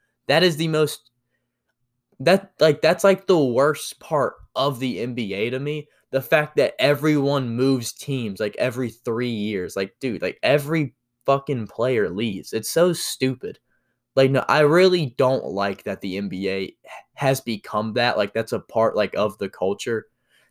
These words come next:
that, like, players have a new team, like, every two years. Now, granted, I am all for player freedom. I'm not saying, like, the fucking, I'm not saying that the G M should have complete control. I'm,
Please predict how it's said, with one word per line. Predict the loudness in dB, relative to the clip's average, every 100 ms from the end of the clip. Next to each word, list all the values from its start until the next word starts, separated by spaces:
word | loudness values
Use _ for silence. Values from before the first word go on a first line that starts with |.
| 0
that, | 2
like, | 2 0
players | 2 4 6 4 0
have | -2 -2 0
a | 0
new | 0 -2
team, | -4 -6 -6 -6
like, | -6
every | -4 -4 -4
two | -4 -4 -2
years. | -4 -6 -10 -16 -18 -18 -6
Now, | 0 0
granted, | 0 -2 0 -2
I | 0 2
am | 2 2
all | 4 4
for | 4 4 4
player | 4 2 2
freedom. | 0 0 2 2 -2 -6
I'm | -4
not | 0 -2 -2
saying, | -4 -2 -2 -4
like, | -4 -6 _ _ _ _ -8
the | -6
fucking, | -2 -2 0 -4 -6 -12 _ _ _ _ _ _ _
I'm | 0 4
not | 4 2
saying | 2 2
that | 0
the | 0
G | -2 -2 0 0
M | -2
should | -4 -4
have | -4 -4
complete | -4 -4 2 0 0
control. | -6 0 2 4
I'm, | 4 0